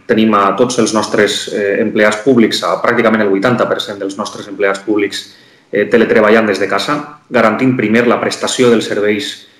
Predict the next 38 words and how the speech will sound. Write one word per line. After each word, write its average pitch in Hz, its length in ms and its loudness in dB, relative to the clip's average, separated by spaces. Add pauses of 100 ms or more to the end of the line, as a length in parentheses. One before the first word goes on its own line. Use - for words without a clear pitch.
(120)
de 110 100 2
l'Ajuntament 101 400 0
de 95 60 -2
Gandia, 101 360 2
que 110 80 0
no 110 120 0
s'apare 110 440 2
la 101 80 2
maquinària 101 480 -4
que 98 80 -6
fa 98 100 -6
funcionar 95 400 -16
la 92 100 -12
ciutat, 104 460 -4 (340)
però 113 200 4
que 110 100 0
en 104 80 -2
esta 107 180 -6
situació 107 400 -4
tan 104 140 -4
excepcional 104 680 0 (200)
done 120 300 4
resposta 98 640 -2
i 95 100 -4
faça 107 240 -4
sentir 101 300 -4
a 95 100 -2
prop 110 180 0
a 104 40 0
l'administració 101 800 -2 (400)
a 104 100 0
tots 113 200 0
els 107 100 2
ciutadans 101 460 0
amb 101 100 -4
necessitats. 92 580 -6
Parlem 113 460 2
de, 113 120 6